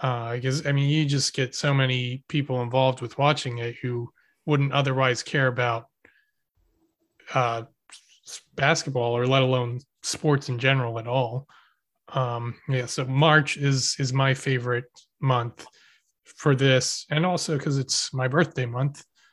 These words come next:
So, uh, that's, I mean, you, like, usually on my birthday, uh, we'll have family over for dinner and presents and cake.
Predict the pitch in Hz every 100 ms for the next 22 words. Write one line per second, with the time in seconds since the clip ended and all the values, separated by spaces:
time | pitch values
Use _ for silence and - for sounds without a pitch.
0 | _ _ - 131 117 - - 143 139 151
1 | 135 131 - - 143 131 139 147 135 123
2 | - 165 156 151 139 135 127 135 160 165
3 | 120 120 127 _ - - _ _ _ -
4 | 123 120 117 117 120 127 135 _ _ 131
5 | 117 127 123 120 - 143 131 131 127 127
6 | 123 127 123 - 127 123 120 120 120 _
7 | _ _ _ - 135 127 123 123 123 113
8 | 156 123 127 120 - 123 135 127 127 -